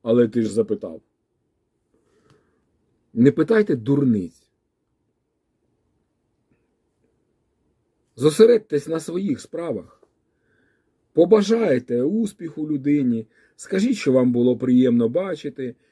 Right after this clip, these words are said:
що ви вибіжите в справах, скажіть правду. Знаєте, колись я робив експеримент,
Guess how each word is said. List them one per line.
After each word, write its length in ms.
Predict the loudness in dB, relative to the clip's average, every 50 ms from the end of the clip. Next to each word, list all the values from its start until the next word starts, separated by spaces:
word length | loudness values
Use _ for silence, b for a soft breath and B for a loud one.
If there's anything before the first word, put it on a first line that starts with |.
| _ _ _
що 260 | -14 -6 -4 -2 -2
ви 160 | -2 -4 -2
вибіжите 640 | 0 2 2 2 2 0 0 0 -2 -2 0 0 0
в 80 | 0
справах, 520 | -2 -8 -8 -6 -4 -4 -4 -4 -4 -4 -6
скажіть 440 | -8 -12 -12 -8 -8 -8 -10 -10 -12
правду. 640 | -10 -8 -8 -8 -8 -8 -10 -10 -14 -16 -16 -18 _ _ _ _ _ _ _ _ _ _ _ _ _ _ _ _ _ _ _ _ _ _ _ _ _ _ _ _ _ -8
Знаєте, 360 | -4 -2 0 0 0 0 -2
колись 400 | -2 0 0 0 0 -2 -4 -4
я 320 | -2 0 0 0 0 -2
робив 300 | -2 -2 0 0 -2 -2
експеримент, 640 | -2 -4 -8 -8 -8 -6 -4 -2 -2 -2 -4 -4 -8